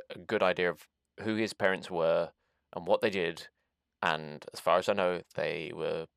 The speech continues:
dead and gone or whatever, but they were gone one way or another. And then as Jason started weaving them back into the story, I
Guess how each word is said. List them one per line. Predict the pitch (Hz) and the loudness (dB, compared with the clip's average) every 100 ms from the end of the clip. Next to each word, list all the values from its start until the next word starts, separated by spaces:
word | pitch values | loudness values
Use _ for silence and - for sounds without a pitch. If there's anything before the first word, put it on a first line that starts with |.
| _ - | _ 0
dead | 127 101 | 0 0
and | 90 | -2
gone | 80 80 - _ _ | -2 -2 -6 _ _
or | 104 87 80 | -2 0 0
whatever, | 78 71 67 73 - | 0 0 0 -2 -2
but | - | 2
they | 156 | 2
were | 120 - | 2 0
gone | 90 80 82 - _ _ _ | 0 0 -2 -14 _ _ _
one | - 85 80 | -6 -4 -4
way | 78 | -6
or | 73 | -6
another. | - - - - - - - - _ _ | -6 -6 -8 -12 -16 -16 -18 -20 _ _
And | 101 | 4
then | 110 117 113 - | 8 8 4 -2
as | 98 | -4
Jason | - 107 107 110 | 2 0 0 -8
started | - 104 92 98 92 | -2 -2 0 -4 -6
weaving | 98 98 90 | -6 -4 -6
them | 90 87 | -6 -4
back | - 90 - | 0 0 0
into | 92 87 - | -8 -8 -12
the | - | -14
story, | - 113 120 - 80 95 _ _ _ _ _ _ _ _ _ - | -6 -2 0 -2 -4 -8 _ _ _ _ _ _ _ _ _ 0
I | 101 101 104 101 104 | 4 6 4 2 -2